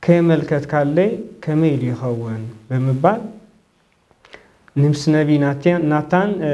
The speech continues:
ሱባኤ ክኣትዉ፣ እ፣ ጀመሩ። ሱባኤ ምስ ኣተዉ፣ እ፣ ክነድቕ ከም ዘይኽእል ናይ እግዚኣብሔር ህንጻ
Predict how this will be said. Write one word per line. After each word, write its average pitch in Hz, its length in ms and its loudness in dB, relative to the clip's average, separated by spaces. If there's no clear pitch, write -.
ሱባኤ 151 460 2
ክኣትዉ፣ 135 440 -4
እ፣ 135 120 -10
ጀመሩ። 127 440 0
ሱባኤ 160 400 2
ምስ 156 180 -2
ኣተዉ፣ 160 340 2
እ፣ 156 100 2
ክነድቕ 175 640 0
ከም 156 240 -4
ዘይኽእል 143 560 0
ናይ 139 180 -2
እግዚኣብሔር 131 600 0
ህንጻ 139 240 -4